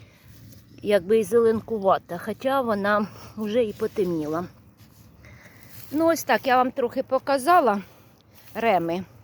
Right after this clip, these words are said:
Реми мої любимі сорти. Я їх буду розводити.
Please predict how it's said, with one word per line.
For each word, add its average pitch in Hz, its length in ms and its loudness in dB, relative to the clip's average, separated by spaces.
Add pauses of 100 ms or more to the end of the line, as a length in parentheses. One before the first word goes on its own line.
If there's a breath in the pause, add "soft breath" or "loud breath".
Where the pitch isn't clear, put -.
(1400 loud breath)
Реми 262 480 4 (200 loud breath)
мої 247 360 0
любимі 220 480 -2
сорти. 415 560 -2 (960 loud breath)
Я 285 240 2
їх 214 220 0
буду 185 440 -2
розводити. 262 960 -2